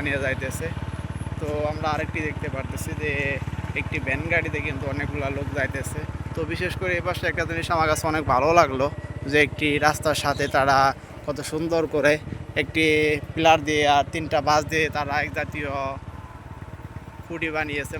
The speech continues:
মানে বসার জন্য এক জাতীয় টং মাচা বানিয়েছে। তো তা তো আপনারা দেখতেই পারলেন। তো এই পাশে আমরা দেখতে পারতেছি একটি পিকআপ গাড়ি, সেই গাড়িটা কিন্তু অনেক জোরে জোরে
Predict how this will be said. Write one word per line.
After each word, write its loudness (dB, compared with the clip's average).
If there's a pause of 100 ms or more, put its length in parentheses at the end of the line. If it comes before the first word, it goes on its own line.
মানে -4 (160)
বসার -4
জন্য -8 (140)
এক -8
জাতীয় -6 (320)
টং -6 (100)
মাচা -4
বানিয়েছে। -4 (500)
তো -6 (100)
তা 4
তো -2
আপনারা -2
দেখতেই -2
পারলেন। -2 (320)
তো -8
এই 0
পাশে 2
আমরা 4
দেখতে 0
পারতেছি -2
একটি -2 (800)
পিকআপ 4
গাড়ি, 2 (160)
সেই -2
গাড়িটা 0
কিন্তু -4
অনেক -4 (100)
জোরে 2
জোরে -2